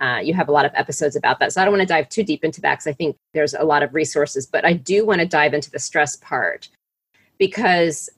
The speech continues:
you know, there's been mixed reviews around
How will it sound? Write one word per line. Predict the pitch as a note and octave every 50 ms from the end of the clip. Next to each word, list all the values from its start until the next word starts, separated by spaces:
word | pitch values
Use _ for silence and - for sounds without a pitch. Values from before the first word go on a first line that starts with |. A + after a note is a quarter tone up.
| _
you | - G3
know, | F#3 E3+
there's | G3+ G#3+ G#3+
been | - A3 G3+ F#3+
mixed | G3 C4 - - -
reviews | C4 A3 E3+ D3+ E3+ F3 F3 F3 D#3+ D#3
around | D3 D#3 C3 D#3+ D#3 D3+ D3+ D3 D3 D3 D3 D3 D3 D3 D3 - -